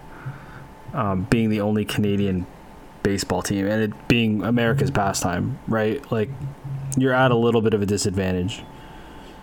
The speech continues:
unless you're so American like Roger Clemens, you can win a Cy Young here.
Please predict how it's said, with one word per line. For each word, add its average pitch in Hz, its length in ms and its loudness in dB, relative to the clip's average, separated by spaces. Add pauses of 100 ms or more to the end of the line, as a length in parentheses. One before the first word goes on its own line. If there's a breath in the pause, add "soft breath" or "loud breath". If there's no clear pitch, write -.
(220 loud breath)
unless 143 300 6
you're 117 340 4
so - 320 6
American 113 440 4
like 101 160 2
Roger 104 260 2
Clemens, 101 340 2
you 95 60 0
can 104 140 2
win 98 100 2
a 95 60 0
Cy 95 180 0
Young 92 240 2
here. 92 340 0